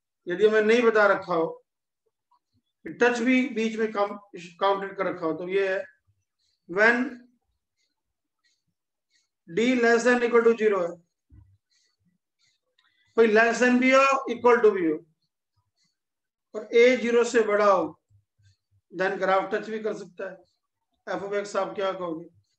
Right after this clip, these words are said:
ए एक्स स्क्वायर बी एक्स प्लस सी, हमेशा ज़ीरो से बड़ा है तो बड़ा बराबर ज़ीरो से होगा,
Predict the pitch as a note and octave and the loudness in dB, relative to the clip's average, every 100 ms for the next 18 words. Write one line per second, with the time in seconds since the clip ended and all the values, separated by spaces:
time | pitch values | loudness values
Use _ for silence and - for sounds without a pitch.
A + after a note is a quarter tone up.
0 | _ _ _ _ _ _ _ _ _ _ | _ _ _ _ _ _ _ _ _ _
1 | F#3 F#3+ G3+ - - G3 G3 F3+ F#3 F#3 | -6 -4 -6 -8 -8 -6 -6 -6 -8 -8
2 | F#3 - F#3 E3+ F#3+ F#3+ - _ _ _ | -10 -14 -12 -12 -14 -16 -18 _ _ _
3 | _ _ _ _ _ _ _ _ _ _ | _ _ _ _ _ _ _ _ _ _
4 | _ _ _ _ _ _ _ _ _ - | _ _ _ _ _ _ _ _ _ -8
5 | F3 F#3+ - G3+ G3+ E3 F3+ G3 E3+ F#3+ | -4 -4 -2 -2 -2 -4 -2 -2 -4 0
6 | G3 G#3+ G#3+ G3 F3+ G3+ G#3 F#3 F#3+ F#3+ | 2 4 2 -2 0 0 0 0 0 0
7 | G3+ F3 E3 D#3 D3 D3 | -4 -4 -6 -6 -8 -12